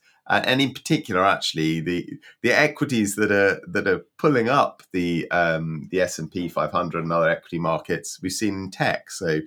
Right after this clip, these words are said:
those, those managers with more exposure to tech, clearly it's been a better start to the year.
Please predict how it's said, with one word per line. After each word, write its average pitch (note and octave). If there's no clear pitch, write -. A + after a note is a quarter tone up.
those, A#2
those G#2
managers F#2
with F2
more G#2+
exposure F2
to -
tech, F#2+
clearly G2+
it's -
been F2+
a D#2+
better E2+
start -
to -
the E2+
year. D#2+